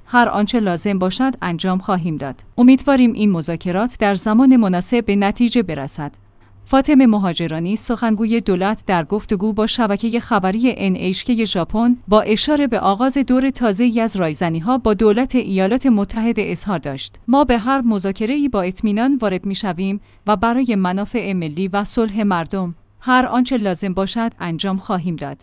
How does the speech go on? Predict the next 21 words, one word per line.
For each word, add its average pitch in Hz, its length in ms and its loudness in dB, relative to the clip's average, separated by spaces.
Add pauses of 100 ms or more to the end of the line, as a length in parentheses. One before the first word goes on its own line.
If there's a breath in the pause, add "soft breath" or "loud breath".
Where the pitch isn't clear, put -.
(140)
امیدواریم 220 640 0
این 220 200 0
مذاکرات 185 720 -4
در 208 160 0
زمان 226 400 2
مناسب 202 560 -2
به 240 100 0
نتیجه 208 480 -2
برسد." 160 440 -8 (320)
به 233 100 0
گفتهٔ 208 560 -2
وی، 190 220 -2 (180)
نخستین 233 520 4
نشست 196 500 -2
در 202 100 0
سطح 262 320 -2
کارشناسی 190 720 -2
برای 262 360 4
بررسی 208 600 2
جزئیات 208 520 0
توافقات 220 760 -2